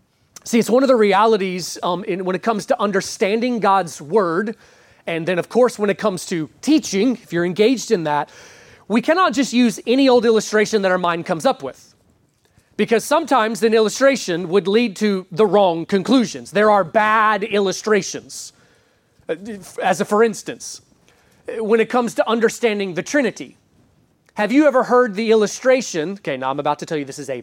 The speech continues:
bad illustration, okay? Have you ever heard the illustration that God is like water? Okay? Water can be a solid, a liquid, or a gas, just like God is Father, Son, and Spirit. Have you, have you ever heard that illustration? If you have, trash it, okay?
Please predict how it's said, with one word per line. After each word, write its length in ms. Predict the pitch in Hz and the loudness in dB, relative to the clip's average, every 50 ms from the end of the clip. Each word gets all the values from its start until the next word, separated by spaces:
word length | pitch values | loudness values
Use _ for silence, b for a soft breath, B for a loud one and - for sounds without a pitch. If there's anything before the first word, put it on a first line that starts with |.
| - _ | -10 _
bad 520 | - 139 139 151 160 165 170 175 180 175 170 | -6 -4 -4 -2 -2 -2 -4 -4 -4 -6 -6
illustration, 720 | - 170 156 170 156 - - 190 165 160 - - 139 135 | -6 -6 -4 -4 -6 -6 -4 -4 -4 -4 -4 -8 -10 -10
okay? 300 | 143 - 165 170 202 202 B B B B B B B | -6 -2 -2 -2 -2 -4 B B B B B B B
Have 160 | 220 226 214 | -2 0 4
you 140 | 269 320 339 | 6 6 6
ever 160 | 285 240 220 | 6 4 2
heard 300 | 208 - 285 349 403 370 | 2 2 2 2 2 2
the 120 | 294 277 233 | 2 0 2
illustration 560 | 202 196 180 - - 196 180 - - 226 202 | 2 0 -2 -2 -2 -2 -2 0 -2 -2 -2
that 80 | 208 | -2
God 220 | 185 220 208 214 202 | 0 2 2 2 2
is 100 | 170 - | 0 -2
like 180 | 202 - - | -2 -2 -2
water? 480 | - 165 247 294 294 190 131 110 - - _ _ _ _ _ _ | 0 2 4 4 4 4 0 -6 -14 -20 _ _ _ _ _ _
Okay? 260 | - 165 170 233 240 B B B B B | -8 -6 -6 -6 -6 B B B B B
Water 440 | - 160 196 220 226 240 240 214 175 | 0 2 4 4 4 4 2 0 0
can 200 | - 214 202 190 | 0 -2 -2 -2
be 160 | 170 220 196 | 0 0 0
a 80 | 165 160 | 0 -2
solid, 580 | - - - 254 254 254 247 214 175 151 135 | -4 -2 0 2 2 4 2 2 0 -2 -4
a 60 | 151 | -4
liquid, 440 | 151 180 240 262 254 - 185 175 160 | 0 0 0 0 0 -2 -4 -2 -2
or 140 | 160 160 165 | 0 -2 -2
a 40 | 170 | 0
gas, 380 | 156 254 277 247 196 165 - B B B B B | 0 0 0 0 0 -2 -6 B B B B B
just 280 | - - 180 160 - - | -4 -2 -2 -2 -2 -2
like 320 | 180 175 180 208 185 139 | -2 -2 -2 -2 -6 -4
God 540 | - 269 285 311 320 262 185 151 135 120 b b b b b | 0 4 6 6 6 6 4 0 -4 -8 b b b b b
is 280 | 220 220 202 165 - | 2 2 2 0 -4
Father, 720 | - - _ - - - 240 254 262 254 233 185 190 170 165 | -12 -20 _ -12 -2 2 4 4 4 4 2 2 0 0 -2
Son, 440 | - - - - 269 214 180 165 175 | -4 -4 -2 -2 0 0 0 -2 -2
and 100 | 175 170 | -4 -6
Spirit. 320 | - - 302 330 247 175 | -4 0 2 2 4 4
Have 100 | 190 196 | 2 2
you, 60 | 240 | 2
have 100 | 208 185 | 2 2
you 60 | 247 226 | 4 2
ever 180 | 247 233 B B B B | 2 2 B B B B
heard 320 | B - 254 262 262 254 190 | B 0 4 4 4 4 4
that 160 | 220 208 202 | 2 2 2
illustration? 560 | 202 196 196 - - 370 370 240 - - 143 | 2 0 0 2 2 2 2 2 0 -6 -4
If 220 | 180 175 190 - 170 | -2 -2 -2 -2 -2
you 140 | 214 247 | -2 0
have, 380 | 208 185 165 165 - 190 - _ | 2 4 4 4 2 0 -4 _
trash 460 | - - - 302 302 311 269 - - 180 | -8 -2 2 2 2 2 2 -2 -4 -2
it, 240 | 180 247 - - - | -2 -2 -2 -4 -4
okay? 280 | - 180 180 240 311 | -2 0 2 2 0